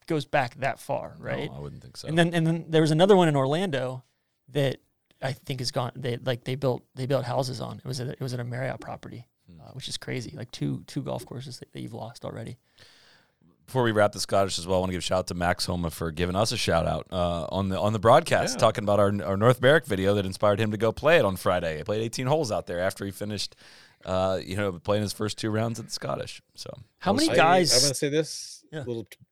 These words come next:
Speaker 3: t-, sneak peek. I picked Max to win the, win the Open Championship in our E S P N picks this week 'cause, uh, why not? You know what? Like, somebody's gotta, you know, stick a neck out and believe in the lad, and, uh,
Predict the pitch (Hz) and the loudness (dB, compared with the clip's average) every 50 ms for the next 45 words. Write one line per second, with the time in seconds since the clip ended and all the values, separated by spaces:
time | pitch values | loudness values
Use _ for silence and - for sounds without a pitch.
0 | - - - 120 120 - - 127 123 - 127 120 - 98 117 120 - - 139 127 | -14 -6 -6 -4 -4 -4 -6 -6 -4 -4 -4 -4 -2 -4 -4 -4 0 0 0 0
1 | - _ 98 90 80 76 - - - - 85 90 87 87 82 82 82 78 73 - | 0 _ -6 -6 -6 -6 -8 -12 -12 -6 -4 -4 -4 -4 -4 -6 -6 -6 -8 -12
2 | _ _ _ - 95 92 92 87 87 80 85 80 - 82 71 71 - - - - | _ _ _ -14 -10 -6 -4 -4 -4 -4 -6 -8 -10 -10 -10 -10 -14 -18 -14 -10
3 | 78 82 85 87 85 78 - - 78 73 73 - 73 - - - 69 - - 69 | -10 -8 -6 -4 -6 -6 -6 -10 -14 -14 -12 -14 -14 -14 -16 -20 -20 -20 -20 -20
4 | 67 _ - 127 123 160 160 180 208 190 147 98 87 76 - _ _ _ _ - | -14 _ -2 2 4 4 4 4 2 2 0 0 -2 -6 -12 _ _ _ _ -10
5 | 104 110 135 147 156 160 160 165 - 135 139 127 - - 165 170 165 147 123 147 | -8 -6 -4 -2 -2 -2 -2 -4 -4 -6 -6 -2 2 4 4 4 4 4 4 4
6 | 143 139 139 135 131 131 127 120 120 113 101 - - - - 123 110 107 110 117 | 6 6 6 4 4 2 0 -2 -2 -2 -4 -6 -10 -8 -8 -8 -6 -4 -4 -4
7 | 107 - 117 113 113 98 87 87 95 95 107 110 113 101 101 107 104 104 104 101 | -2 -2 -4 -4 -6 -8 -8 -10 -8 -6 -4 -4 -4 -4 -6 -8 -8 -8 -8 -6
8 | 101 104 107 107 113 104 90 85 82 82 82 82 80 78 80 | -6 -6 -8 -8 -10 -10 -12 -12 -10 -10 -8 -8 -8 -8 -8